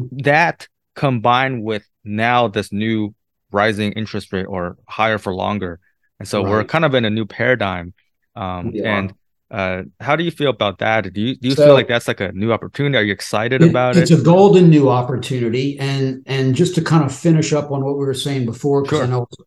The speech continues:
Speaker 2: kind of rambling on and got a little sidetracked. So post,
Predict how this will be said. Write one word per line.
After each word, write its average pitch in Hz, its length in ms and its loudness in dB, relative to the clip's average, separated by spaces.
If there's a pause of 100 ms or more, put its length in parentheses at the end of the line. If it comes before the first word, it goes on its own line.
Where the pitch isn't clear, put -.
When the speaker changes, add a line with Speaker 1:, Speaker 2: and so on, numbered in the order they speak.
Speaker 2:
kind 127 180 -2
of 110 80 -4
rambling 120 480 0
on 117 260 0
and 113 100 -4
got 110 140 -6
a - 20 -4
little 110 160 -2
sidetracked. 110 720 -6 (1040)
So 160 540 2
post, 196 600 2